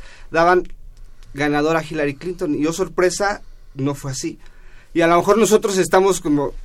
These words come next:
lo que tú dices, pues, con el descontento social sería a lo mejor imposible, ¿no? Pero si tenemos un Televisa, un T V Azteca, un Universal, lo-, todos los periódicos, las radiodifusoras,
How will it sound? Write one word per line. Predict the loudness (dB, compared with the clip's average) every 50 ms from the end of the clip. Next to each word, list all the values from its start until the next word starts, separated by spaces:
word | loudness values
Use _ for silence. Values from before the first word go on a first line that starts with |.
| -10 -6
lo | -4 -4 -4 -4
que | -6
tú | -6 -4 -4
dices, | -4 -2 -2 -2 -4 -4 -6 -12 -12 -8
pues, | -6 -6 -6 -6 -8 -12 -14 -16 -16 -10
con | -8 -8 -6 -6 -4
el | -6 -6 -4 -6
descontento | -8 -8 -8 -6 -6 -6 -6 -6 -6 -6 -6 -6 -6 -6 -8 -8
social | -6 -8 -8 -6 -4 -2 -2 -2 -4 -4
sería | -4 -4 -4 -2 -2
a |
lo | -2 -4 -6
mejor | -4 -4 -4 -4
imposible, | -4 -4 -8 -8 -8 -8 -8 -8 -8 -8 -8 -6 -4 -2 -2
¿no? | -2 -2 -4 -6 -8 -14 -18 -16 -16 -6 -2
Pero | -2 -2
si | 0 0 0
tenemos | 0 2 4 4 6 6 4 4 2 -4 -8 -10 -14 -16 -16 -12 -10 -8 -6
un | -4 -4 -2 -2
Televisa, | -2 0 0 2 0 0 0 -2 -4
un | -4 -2
T | -2
V | -2 -2
Azteca, | -4 -4 -4 -4 -4 -4 -4 -4 -4 -2 -2
un | -2
Universal, | -2 -2 -2 -2 -4 -4 -6 -6 -4 -2 0 0 0 -2 -4 -6 -10 -14 -18 -18 -16 -16 -16 -16 -16 -16 -16 -18 -18 -18 -20 -18 -14
lo-, | -12 -12
todos | -10 -6 -4 -4
los | -4 -4 -6
periódicos, | -6 -4 -2 -2 -2 -2 -4 -6 -6
las | -6 -6 -8
radiodifusoras, | -8 -8 -8 -8 -10 -10 -10 -6 -4 -4 -4 -4 -6